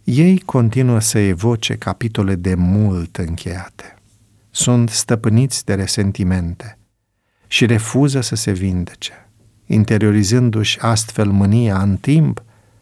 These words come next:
ce alții explodează revărsând-o asupra altora. Ambele abordări sunt nesănătoase, deoarece originea,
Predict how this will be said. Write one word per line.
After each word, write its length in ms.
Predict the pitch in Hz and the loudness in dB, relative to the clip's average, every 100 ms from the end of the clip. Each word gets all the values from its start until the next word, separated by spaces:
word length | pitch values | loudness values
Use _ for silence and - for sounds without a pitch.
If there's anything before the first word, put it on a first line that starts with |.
| _ _ _ | _ _ _
ce 180 | - 123 | -10 -8
alții 680 | - 113 151 156 - - - _ _ _ _ _ | -2 0 0 -2 -6 -8 -10 _ _ _ _ _
explodează 1400 | - - - - - 101 92 101 110 110 104 107 104 - _ | -8 -6 -4 -4 -2 -2 0 2 2 2 0 0 -2 -6 _
revărsând-o 960 | - 101 90 95 - - 104 101 95 | -2 0 0 -2 -2 0 2 2 2
asupra 440 | 98 90 - 110 90 | 0 -2 -4 -4 -4
altora. 640 | 90 87 - 98 90 - _ _ _ _ _ _ | -4 -6 -8 -12 -12 -18 _ _ _ _ _ _
Ambele 400 | - 180 196 190 | 0 6 8 6
abordări 520 | 175 135 123 104 120 104 | 4 2 2 2 0 0
sunt 260 | - 92 | 0 0
nesănătoase, 720 | 85 - 92 90 - 85 - 92 | 0 -2 -2 -2 -4 -8 -6 -2
deoarece 580 | 98 113 113 - - - | 0 2 0 0 -4 -2
originea, 800 | 113 107 165 107 87 82 - | 0 2 0 0 -6 -8 -16